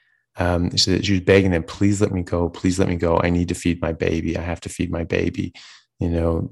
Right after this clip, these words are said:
she's, she's hungry. I have to feed her. Please let me go. Please let me go feed my baby."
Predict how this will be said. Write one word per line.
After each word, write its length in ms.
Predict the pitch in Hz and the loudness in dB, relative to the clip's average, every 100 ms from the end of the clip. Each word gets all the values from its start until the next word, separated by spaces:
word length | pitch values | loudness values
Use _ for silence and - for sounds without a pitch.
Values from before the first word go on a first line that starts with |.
| 98 | -6
she's, 340 | - 85 - - | -4 -2 -2 -2
she's 240 | - 95 | -4 -4
hungry. 460 | - 101 98 92 90 | 0 2 4 4 2
I 40 | |
have 180 | 87 90 | 0 -2
to 80 | 85 | -6
feed 260 | - 87 85 | -2 0 2
her. 220 | 87 82 - | 4 2 0
Please 360 | - 98 90 92 | 0 2 4 2
let 100 | 90 | 0
me 100 | 85 | 0
go. 320 | 85 85 82 | 2 4 2
Please 300 | - 92 - | -2 -4 -2
let 80 | 82 | -4
me 80 | |
go 140 | 80 78 | -6 -8
feed 240 | - - | -6 -8
my 100 | - | -8
baby." 420 | 90 - - - | -6 -6 -6 -10